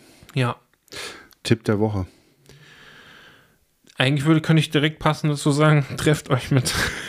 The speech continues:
Speaker 1: anderen Fotografen. Das könnte eigentlich
Speaker 2: Ja.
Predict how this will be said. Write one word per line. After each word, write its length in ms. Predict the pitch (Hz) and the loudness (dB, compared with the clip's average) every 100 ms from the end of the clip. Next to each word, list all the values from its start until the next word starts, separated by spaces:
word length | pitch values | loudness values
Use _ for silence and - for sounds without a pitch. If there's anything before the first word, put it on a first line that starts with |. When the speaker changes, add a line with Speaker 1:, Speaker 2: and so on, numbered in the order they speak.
| - - - - | -14 -16 -14 -4
Speaker 1:
anderen 260 | 143 160 143 | -2 2 0
Fotografen. 800 | - 147 147 151 170 - 127 117 - _ - - - - | 2 2 2 2 0 -2 -2 -2 -6 _ -20 -20 -12 -8
Das 140 | - | -2
könnte 260 | 135 120 117 | 2 2 2
eigentlich 120 | 110 | 2
Speaker 2:
Ja. 960 | 95 92 92 90 90 90 50 - - - | 0 -2 -4 -2 -2 -2 -4 -6 -10 -14